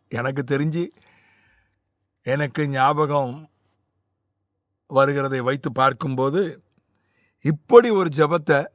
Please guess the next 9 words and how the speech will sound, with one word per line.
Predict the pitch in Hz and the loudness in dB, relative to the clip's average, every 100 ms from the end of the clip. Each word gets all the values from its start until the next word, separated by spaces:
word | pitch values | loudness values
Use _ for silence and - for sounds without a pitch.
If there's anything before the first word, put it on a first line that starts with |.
| _ _ _ _ _ _ _ | _ _ _ _ _ _ _
யாருமே | - 123 127 175 170 175 | -6 4 6 6 4 -4
பண்ணதில்லை. | 131 123 120 107 98 - _ _ _ _ _ _ _ _ _ _ _ _ _ _ _ _ | -4 -6 -6 -8 -10 -16 _ _ _ _ _ _ _ _ _ _ _ _ _ _ _ _
உம்முடைய | 117 143 147 147 131 110 117 | -6 0 2 2 2 -2 -10
ராஜ்யத்துல | 139 120 139 165 156 156 139 143 120 - | -8 -2 0 0 0 -4 0 0 0 -2
ஆயிரம் | 123 143 147 | 0 2 0
வருஷ | 135 120 135 | -2 -2 -2
அரசாட்சியில | 131 131 151 120 165 208 160 113 - _ _ _ _ _ _ _ _ _ _ _ | 0 0 0 0 -2 0 -4 -8 -18 _ _ _ _ _ _ _ _ _ _ _
வலது | - 127 147 196 | -10 -2 0 0
பக்கத்துல | 214 202 196 196 202 180 170 | -2 -2 -2 0 0 -2 -6